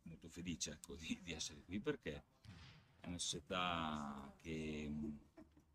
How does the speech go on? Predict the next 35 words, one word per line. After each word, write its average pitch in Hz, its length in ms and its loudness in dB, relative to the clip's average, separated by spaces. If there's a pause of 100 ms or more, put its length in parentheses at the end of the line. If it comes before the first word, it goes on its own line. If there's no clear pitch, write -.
(540)
eh, - 360 -6
racchiude 87 340 -2
in 92 120 4
sé 98 320 8
comunque 90 460 0
una - 160 -6
grande - 280 -6
ambizione, 269 600 4
è 92 60 6
un 80 160 2
palazzetto, 82 500 -2
una 82 100 -2
struttura 80 580 -2
che 73 680 -4 (100)
al 73 80 -12
suo - 140 -6
interno, 80 360 -2
insomma, 76 260 -2
ha - 60 -10
una 78 100 -8
storia 80 320 0
nel 76 100 -4
basket, 76 480 -6 (120)
eh, - 500 -8 (140)
nota, 220 440 4 (640)
e 73 720 0
sarebbe 82 320 0
bello 85 280 2
fare 80 480 -4 (320)
germogliare 98 500 6
anche 95 200 4
la 90 100 2
pallavolo 80 720 -2
in 78 100 -6
questo 78 320 0